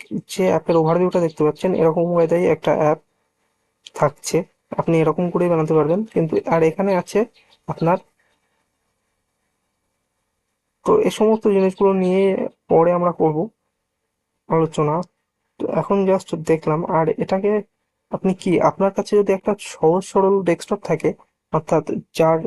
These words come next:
র্যাম কম, তো আই থ্রি, মোটামুটি আই থ্রি যেখানে একটা, আহ, ওয়েব অ্যাপ্লিকেশন চালানো যেতে পারে, ওয়েবসাইট আপনি ঠিকঠাক চালাতে পারবেন, তো সেই রকম ধরনের একটা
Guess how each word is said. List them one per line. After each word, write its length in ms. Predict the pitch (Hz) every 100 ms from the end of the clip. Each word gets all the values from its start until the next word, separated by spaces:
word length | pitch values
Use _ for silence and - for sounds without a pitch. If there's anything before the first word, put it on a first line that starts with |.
| 156
র্যাম 160 | 160 165 160
কম, 160 | 156 156 160 _ _ _ _ -
তো 60 | 165 151 165 _ _ _ - 156
আই 60 | 165
থ্রি, 180 | 175 170 165 - 196 175 175 175 - -
মোটামুটি 340 | 190 185 180 185
আই 80 | 165 160
থ্রি 160 | 175 165
যেখানে 220 | 160 190 185
একটা, 140 | - 180 175 175
আহ, 140 | 175 156
ওয়েব 200 | 160 180 170
অ্যাপ্লিকেশন 440 | 170 170 170 180 175
চালানো 260 | 165 165 165
যেতে 140 | 160 151
পারে, 120 | 147 185
ওয়েবসাইট 480 | 160 156 - 160 165 160
আপনি 160 | - 156 - - _ _
ঠিকঠাক 340 | - 160 - 196 -
চালাতে 240 | 170 170 165
পারবেন, 240 | 156 175 285 _ _ _ _ -
তো 60 | 160 151
সেই 160 | - 175
রকম 180 | 175 220 202
ধরনের 300 | 202 202 202 175
একটা 180 | -